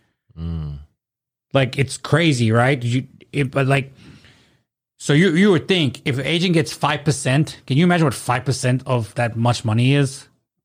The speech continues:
Speaker 2: Or whatever it is, right?
Speaker 1: Yeah.
Speaker 2: Like, the guys that have, like, uh, um, I forget the guy's name, but he's, like, he usually deals with, like, he usually has, like, all the troubled athletes under his wing, like, you know, from,
Speaker 1: Mm-hmm.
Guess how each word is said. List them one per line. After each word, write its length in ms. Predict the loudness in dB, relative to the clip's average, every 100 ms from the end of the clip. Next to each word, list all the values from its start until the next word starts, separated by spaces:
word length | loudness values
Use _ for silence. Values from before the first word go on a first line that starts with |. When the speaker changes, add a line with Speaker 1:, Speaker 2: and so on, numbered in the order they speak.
| _ _ -8
Speaker 2:
Or 100 | -2
whatever 340 | 0 2 2 2
it 80 |
is, 180 | 4 4
right? 340 | 4 2 0 -2
Speaker 1:
Yeah. 440 | 0 2 2 -2 -4 -4
Speaker 2:
Like, 140 | -2
the 80 | 0
guys 340 | 0 0 2
that 100 | 0
have, 300 | 2 2 2
like, 360 | 2 0 0 0
uh, 340 | 0 2 0 -6 _ _ _ _ _ _ _ _ _ _ -4
um, 640 | 0 0 0 -2 -6 -12 _ _ _ _ _ _
I 60 | -4
forget 240 | -2 0
the 60 | 0
guy's 220 | 0 0
name, 260 | 0 0 0
but 120 | 0
he's, 100 | 0
like, 100 | 0
he 100 | 2
usually 260 | 2 0
deals 320 | 0 2 2 2
with, 100 | -4
like, 120 | -6
he 160 | 0 2
usually 300 | 2 2 0
has, 160 | -2
like, 160 | -2 -2
all 140 | 0
the 80 | 0
troubled 360 | 0 0 0 -2
athletes 600 | -2 -2 -2 -4 -8 -6
under 180 | -2 2
his 180 | 2 2
wing, 400 | 2 4 2 0
like, 140 | -4 -2
you 60 |
know, 60 | -2
from, 100 |
Speaker 1:
Mm-hmm. 40 | 0